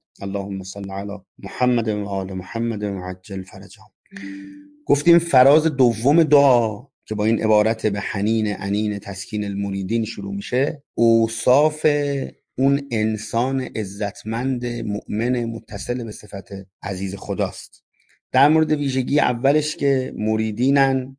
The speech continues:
که حنین انین تسکین مریدین، ما دیشب یه مطالب مختصری رو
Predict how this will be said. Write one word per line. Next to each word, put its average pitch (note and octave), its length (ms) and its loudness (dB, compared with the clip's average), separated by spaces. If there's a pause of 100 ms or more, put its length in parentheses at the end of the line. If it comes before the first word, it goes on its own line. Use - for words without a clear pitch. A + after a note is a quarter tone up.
(140)
که G#2+ 360 -2
حنین A#2+ 640 0
انین A2+ 380 -4
تسکین G#2 520 -8
مریدین، G#2+ 840 -2 (120)
ما B2 580 0 (260)
دیشب A#2 520 -2 (200)
یه A2 240 0
مطالب A2 720 -4 (200)
مختصری A2 540 -4
رو A2+ 360 -2